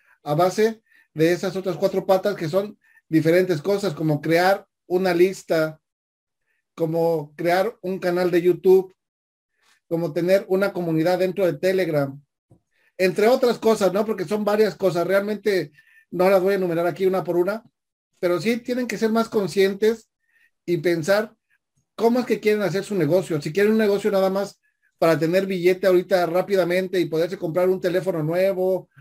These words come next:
o no lo sé, para que, para lo, para lo que lo vayas a tener destinado ese dinero, o realmente quieres tener un negocio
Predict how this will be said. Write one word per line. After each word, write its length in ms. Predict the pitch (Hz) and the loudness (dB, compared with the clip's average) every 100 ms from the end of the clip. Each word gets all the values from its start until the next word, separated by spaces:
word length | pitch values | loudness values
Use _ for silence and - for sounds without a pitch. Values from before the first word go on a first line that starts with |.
| _ | _
o 760 | - 156 156 156 156 147 139 _ _ _ _ | 0 2 4 2 -2 -4 -10 _ _ _ _
no 200 | 170 202 | -4 0
lo 140 | 226 208 | 2 0
sé, 300 | 202 220 226 _ | 0 0 -2 _
para 220 | 180 165 | -2 -2
que, 80 | 170 | -2
para 260 | 175 180 170 | -4 0 0
lo, 200 | 165 147 | 0 -4
para 200 | - 180 | -2 0
lo 100 | 175 | 2
que 80 | 185 | 0
lo 60 | 190 | 0
vayas 180 | 226 | -2
a 40 | - | -2
tener 180 | 214 220 | -2 0
destinado 360 | 214 180 185 | -2 0 0
ese 120 | 196 | 0
dinero, 440 | 185 170 175 247 - _ _ _ _ _ _ - | -2 -2 -2 -4 -8 _ _ _ _ _ _ -10
o 120 | - 165 | -2 4
realmente 480 | 190 202 214 214 | 4 4 2 -2
quieres 220 | 202 208 208 | -2 -2 -4
tener 360 | 175 190 196 _ _ - | -4 -4 -4 _ _ -4
un 140 | 190 | -2
negocio 720 | 202 175 190 185 214 240 247 | 0 0 -2 -2 -2 -2 -6